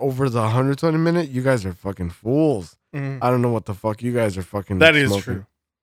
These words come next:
Speaker 2: That
Speaker 1: I
Speaker 2: is
Speaker 1: don't know
Speaker 2: true. I
Speaker 1: what you're
Speaker 2: didn't rate the
Speaker 1: smoking.
Speaker 2: ninety minute over the hundred twenty minute. But I do feel like it's transcended this category, and labeling it in this category kinda brings it down a little bit. Just because you're,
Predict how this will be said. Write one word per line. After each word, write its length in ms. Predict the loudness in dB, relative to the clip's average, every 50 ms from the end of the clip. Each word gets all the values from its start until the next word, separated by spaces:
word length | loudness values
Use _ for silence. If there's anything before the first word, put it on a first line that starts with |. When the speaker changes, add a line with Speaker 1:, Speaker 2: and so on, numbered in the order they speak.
| _ _
Speaker 2:
That 160 | 4 4 4
Speaker 1:
I 40 | 4 4
Speaker 2:
is 40 |
Speaker 1:
don't 100 | 4 4 4 4
know 60 | 4
Speaker 2:
true. 60 | 4
I 40 | 4 4
Speaker 1:
what 60 | 4
you're 100 | 4 2
Speaker 2:
didn't 140 | 2 2 2
rate 180 | 0 0 0 -2
the 60 | -4
Speaker 1:
smoking. 100 | -4 -2
Speaker 2:
ninety 220 | -2 -2 -2 -4
minute 240 | -6 -6 -6 -8 -8
over 180 | -8 -6 -4 -4
the 60 | -4 -4
hundred 200 | -6 -10 -12 -16
twenty 180 | -18 -20 -20
minute. 240 | -20 -20 -20 -20 _ _ _ _ _ _ _ _ _ _ _
But 100 | 4 6
I 120 | 6 4
do 260 | 2 0 -2 0 0 0
feel 220 | 2 2 2 4
like 180 | 4 2 0 -2
it's 160 | -6 -10 -10
transcended 720 | -4 -2 -2 -2 -2 -4 -4 -4 -4 -2 -2 -4 -4 -4
this 140 | -6 -8 -8
category, 640 | -6 -4 -2 0 0 0 -2 -4 -4 -4 -6 -8 -8
and 400 | -6 -6 -6 -6 -8 -12 -4 0
labeling 500 | 2 2 4 4 2 2 2 0 0 0
it 200 | -2 -4 -6 -6 _
in 120 | -6 -4
this 160 | -4 -4 -8 -4
category 680 | -2 0 0 0 0 0 0 2 2 0 0 -4 -6 _ _ _ _ _ _ _ _ _ _
kinda 140 | -4 -4 -2
brings 240 | -2 -2 -2 -2
it 80 | -4 -2
down 220 | -2 -2 -2 -4
a 40 | -6
little 160 | -12 -18 -20 _ -20
bit. 140 | -20 -20 _ _ _ _ _ _ _ _ _ _ _ _ _ _ _ _ _ -12
Just 320 | -2 2 2 2 2 2 -2
because 500 | -4 -4 0 0 0 0 0 -2 -6 -14 _ _ _ _ _ _ _ _ _ _ _ _ _
you're, 280 | 0 2 2 2 0